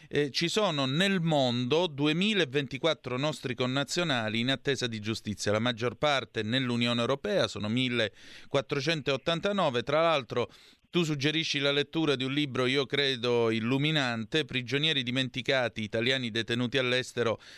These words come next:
tra anomalie e diritti negati, il libro appunto di Katia Anedda.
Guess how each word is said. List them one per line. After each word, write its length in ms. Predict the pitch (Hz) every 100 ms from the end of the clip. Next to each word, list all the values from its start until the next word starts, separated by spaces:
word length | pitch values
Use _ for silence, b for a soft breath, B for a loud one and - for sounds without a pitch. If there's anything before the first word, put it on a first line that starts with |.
| B
tra 200 | 135 139
anomalie 720 | 139 147 143 151 160 139 123
e 160 | 123 117
diritti 380 | 131 139 -
negati, 540 | 127 160 151 117 110 123
il 60 |
libro 260 | 120 107 123
appunto 360 | - 120 117 113
di 120 | 107
Katia 480 | 123 117 - 113 - B B B
Anedda. 720 | 143 147 139 127 98 117